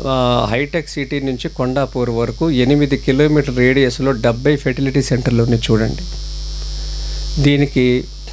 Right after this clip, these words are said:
హైదరాబాదులో నిన్న వచ్చారు ఆయన అక్కడికి, సత్యన్న అని లీగల్ అడ్వైజరు.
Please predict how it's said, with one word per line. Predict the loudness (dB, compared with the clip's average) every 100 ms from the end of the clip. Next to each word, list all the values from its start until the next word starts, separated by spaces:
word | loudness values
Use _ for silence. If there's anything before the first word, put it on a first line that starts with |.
| -14 -14 -12 -12 -10 -10 -10 -8 -8 -4 0
హైదరాబాదులో | 0 2 2 2 0 0 0 0 -2 -8 -18 -18 -16 -16 -2
నిన్న | 2 2 2
వచ్చారు | 0 0 0
ఆయన | -2 -4
అక్కడికి, | -8 -8
సత్యన్న | -2 -2 0 2 2
అని | 0 -4 -12 -14 -12 -12 -12 -12 -12 -10 0
లీగల్ | 2 4 2 0
అడ్వైజరు. | 0 0 0 -2 -4